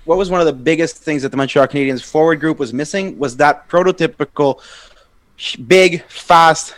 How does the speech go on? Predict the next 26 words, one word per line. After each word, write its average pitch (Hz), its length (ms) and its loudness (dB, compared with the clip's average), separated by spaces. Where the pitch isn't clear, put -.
ca-, 175 340 0
uh, 143 220 2
the 120 160 -8
guy 156 220 4
can 156 180 -8
skate - 420 -2
power 151 280 4
forward, 127 420 2
um, 131 520 0
and, 135 320 -4
and 139 120 0
a 139 40 -2
guy 151 200 6
that's 147 160 -2
gonna 147 240 -2
go 147 260 4
and 135 120 -2
not 156 180 2
ashamed, 156 320 -6
not 170 160 2
afraid 175 320 -2
to 139 60 -14
go 156 120 -4
in 175 60 -4
the 151 60 -8
corners, 165 340 -6